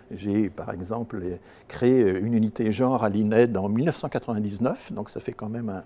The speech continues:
un bail maintenant, et à l'époque, je me souviens du représentant du ministère, euh, des Affaires sociales dans mon conseil d'administration qui disait : « Moi, genre,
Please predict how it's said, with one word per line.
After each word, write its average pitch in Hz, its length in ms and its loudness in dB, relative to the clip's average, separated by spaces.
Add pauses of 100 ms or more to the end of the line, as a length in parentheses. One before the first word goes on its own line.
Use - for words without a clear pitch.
un 98 140 -8
bail 107 320 0
maintenant, 123 460 -8
et 123 100 -2
à 95 40 -4
l'époque, - 420 -2 (340)
je - 100 -12
me 87 60 -6
souviens 107 420 -2
du 107 140 -4
représentant 120 680 -2 (440)
du 110 160 -4
ministère, 110 800 2 (300)
euh, 104 180 0
des 113 220 -2
Affaires 113 220 -6
sociales 113 520 -4
dans 104 120 -6
mon 107 100 -6
conseil 127 280 -10
d'administration 101 520 -12
qui - 120 -12
disait : « 127 120 -8
Moi, 110 240 -8
genre, 113 340 -8